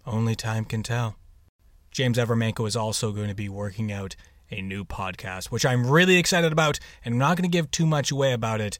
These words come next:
I might be a guest on it. It's also about books, but it's about movies. Here's a little hint. You know those books that are based off of movies?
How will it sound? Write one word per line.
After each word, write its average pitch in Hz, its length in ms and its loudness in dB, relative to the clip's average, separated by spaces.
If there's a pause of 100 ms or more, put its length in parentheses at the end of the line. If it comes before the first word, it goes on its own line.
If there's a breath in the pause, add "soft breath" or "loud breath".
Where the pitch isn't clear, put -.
(540 soft breath)
I 104 80 -4
might 113 360 -4
be 139 120 -8
a 127 60 -6
guest 139 420 -8
on 92 180 -10
it. 87 220 -18 (480)
It's - 140 -8
also 180 300 2
about 220 380 0
books, - 560 2 (760)
but 113 100 -6
it's 104 120 -8
about 156 280 6
movies. 156 680 4 (1600)
Here's 139 180 0
a 165 60 6
little 156 160 8
hint. 127 420 0 (1300)
You 139 100 -2
know 151 160 6
those 143 200 6
books - 680 2 (540)
that 127 140 -2
are 110 60 -4
based 147 360 0
off 156 220 2
of 127 120 0
movies? 151 640 2